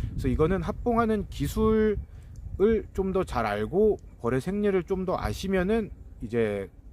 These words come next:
합봉할 때도 안 싸우게 될 겁니다. 지금 같은 경우에는 여왕벌을 찾다가 못 찾아서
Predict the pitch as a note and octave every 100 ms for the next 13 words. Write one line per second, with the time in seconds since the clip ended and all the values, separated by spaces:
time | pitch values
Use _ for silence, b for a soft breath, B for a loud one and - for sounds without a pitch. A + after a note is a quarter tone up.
0 | - A#2+ - C#3+ C#3 C3+ A#2 F#2+ F#2+ B2+
1 | A2+ G#2+ F#2 A2+ G2+ F#2 - b b b
2 | b F3+ A#3 A3+ - G#3+ G3+ G3 G3 G3+
3 | A#3+ - b b b - C3 D#3 G#3 G#3+
4 | A3 F#3+ G3 G#3+ A#3 D3+ - C4+ - -
5 | A#3+ A#3 D3+ F2+ G#2 C#3 - A3 G3 E3+
6 | G#3+